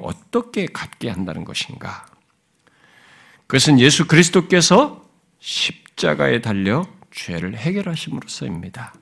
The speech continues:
예수님은 이 말씀을 하신 뒤에 실제로 죄를 지시고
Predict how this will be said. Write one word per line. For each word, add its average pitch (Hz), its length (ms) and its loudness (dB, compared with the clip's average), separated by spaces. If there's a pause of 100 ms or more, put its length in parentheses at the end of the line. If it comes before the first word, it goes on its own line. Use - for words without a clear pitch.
(800)
예수님은 135 500 10
이 147 180 8
말씀을 143 460 6
하신 156 340 4
뒤에 175 340 4 (260)
실제로 196 840 -2 (2000)
죄를 95 400 0
지시고 107 600 -2